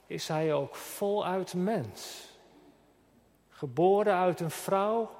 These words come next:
Hij woont in Nazareth, te midden van zijn familie en bekenden.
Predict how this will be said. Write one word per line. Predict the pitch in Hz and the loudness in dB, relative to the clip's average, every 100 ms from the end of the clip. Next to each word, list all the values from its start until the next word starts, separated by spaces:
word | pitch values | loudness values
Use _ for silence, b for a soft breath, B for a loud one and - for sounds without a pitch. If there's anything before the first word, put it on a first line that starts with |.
| B B B B B - | B B B B B -8
Hij | - 156 | -2 2
woont | 151 185 233 196 | 6 8 6 6
in | 185 | 4
Nazareth, | 175 190 226 - 208 202 208 | 6 4 4 4 4 4 4
te | 190 | 2
midden | 175 208 226 | 2 4 4
van | - 185 | 4 0
zijn | 185 | 0
familie | 165 175 175 220 240 | 0 2 4 2 4
en | 196 | 4
bekenden. | 160 160 - 214 233 208 | 2 0 2 2 4 2